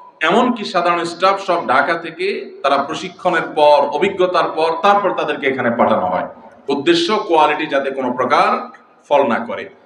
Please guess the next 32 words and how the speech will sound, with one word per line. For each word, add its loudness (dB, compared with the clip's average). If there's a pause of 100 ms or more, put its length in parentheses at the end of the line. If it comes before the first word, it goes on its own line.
(260)
তো 0
আসুন্না 2
ফাউন্ডেশনের 2 (200)
এই 0 (600)
সুবর্ণ 4 (160)
সুযোগ 0 (400)
আপনারা 2
হাতছাড়া 0
করবেন -6
না। -2 (460)
আল্লাহ 2
তাআলা 4
এই -2
মাদ্রাসাকে 0 (140)
দ্বীনের -2
মার্কাজ 2
হিসাবে, 0 (580)
ইলমের 4
মার্কাজ 2
হিসাবে -4
কবুল 4
এবং 4
মঞ্জুর -2 (100)
করুন। -2 (840)
আমাদেরকে 2
আল্লাহ 0
তাআলা -2
ইখলাসের -2
সাথে -10 (100)
কাজ 2
করবার 2 (100)
তৌফিক 2